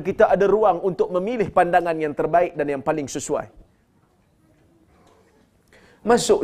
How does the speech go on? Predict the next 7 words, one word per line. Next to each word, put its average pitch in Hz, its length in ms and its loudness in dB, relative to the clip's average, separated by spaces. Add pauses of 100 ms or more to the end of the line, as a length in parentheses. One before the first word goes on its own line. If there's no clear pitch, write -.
zaman 143 280 4 (160)
Imam 139 240 -2 (100)
Abu 135 200 0
Hanifah. 123 400 -4 (1040)
Imam 302 240 6
mazhab 190 300 8
Hanafi. 156 400 6